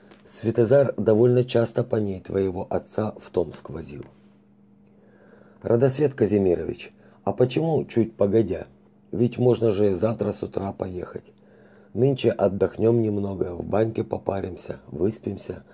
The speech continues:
позавтракаем и в путь". "Понимаешь, Демидушка, тут вот какое дело", ответил мне тесть, поглаживая свою левую ногу. "Меня старая травма колена еще на почтовом тракте беспокоить начала.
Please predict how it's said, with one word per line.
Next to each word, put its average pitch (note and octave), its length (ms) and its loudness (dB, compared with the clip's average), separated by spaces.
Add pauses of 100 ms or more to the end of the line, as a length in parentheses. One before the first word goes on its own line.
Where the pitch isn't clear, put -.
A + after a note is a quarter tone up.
(280)
позавтракаем G2+ 800 0
и C#3+ 40 2
в C3 60 -10
путь". - 380 -10 (1900)
"Понимаешь, B2 580 2
Демидушка, F2+ 920 0
тут C3 180 0
вот C#3 220 4
какое G#2+ 440 4
дело", F2 440 -2 (300)
ответил G#2 460 -2
мне F#2 220 -8
тесть, - 480 -12 (120)
поглаживая G#2 680 -2
свою F2 360 -6
левую F#2+ 440 -4
ногу. D#2+ 400 -8 (920)
"Меня C3 320 4
старая C3+ 440 4
травма C3 440 2
колена A2+ 440 0
еще F#2 600 -2
на G2+ 160 -2
почтовом A2 580 0
тракте F#2+ 420 -2
беспокоить - 720 -6
начала. - 520 -8